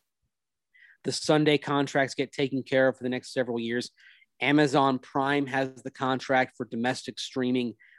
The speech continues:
of Thursday Night Football, and it's gonna be streaming only. Unless you're in the home market, you'll still get it on over-the-air television.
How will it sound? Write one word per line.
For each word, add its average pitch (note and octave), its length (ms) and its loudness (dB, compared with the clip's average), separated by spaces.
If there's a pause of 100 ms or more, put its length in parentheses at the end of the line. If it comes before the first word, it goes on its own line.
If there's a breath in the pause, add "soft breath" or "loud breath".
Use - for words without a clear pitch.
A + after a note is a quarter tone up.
(120 soft breath)
of B2+ 240 -2
Thursday A#2+ 360 0
Night A2 280 -2
Football, C3 480 2
and A2 100 -6
it's G#2+ 140 -8
gonna A#2 200 -6
be G#2+ 120 -8
streaming G#2 500 -6
only. B2+ 520 0 (320 loud breath)
Unless A2+ 340 -2
you're A#2+ 80 -2
in A2+ 60 -2
the G#2+ 80 -4
home B2 220 2
market, A2 360 -2
you'll G#2+ 80 -6
still A#2 220 -4
get A2 160 -2
it G#2+ 40 -2
on G#2 140 -4
over-the-air G2 480 -6
television. G2+ 580 -4